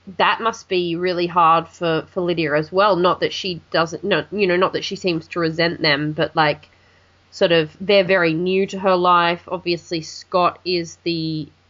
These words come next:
you know, is dating Kira now, and, and it must be just very strange for Lydia to kind of have these two girls be her support network when she really barely knows them, and they're kind of replacing Allison in her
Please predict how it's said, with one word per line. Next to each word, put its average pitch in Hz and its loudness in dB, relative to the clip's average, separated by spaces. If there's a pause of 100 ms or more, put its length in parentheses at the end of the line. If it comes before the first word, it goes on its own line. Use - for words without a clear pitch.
(100)
you 214 -6
know, 185 -2
is 165 -4
dating 185 0
Kira 190 0
now, 165 2
and, 165 -4 (720)
and 190 -2
it - -2
must - -4
be 220 -2
just 190 -12
very 185 2
strange 170 -2
for - -6
Lydia 175 0
to 180 -10
kind 175 -4
of 165 -4
have 170 -2
these 170 -8
two 196 -8
girls 165 -2
be 165 -4
her 170 -2
support 170 -4
network 135 -2
when 156 -4
she 175 -10
really 160 0
barely 156 2
knows 147 0
them, 147 -2
and 147 0
they're 143 -2
kind 151 0
of 147 -4
replacing 147 -4
Allison 143 -2
in 156 -2
her 147 -2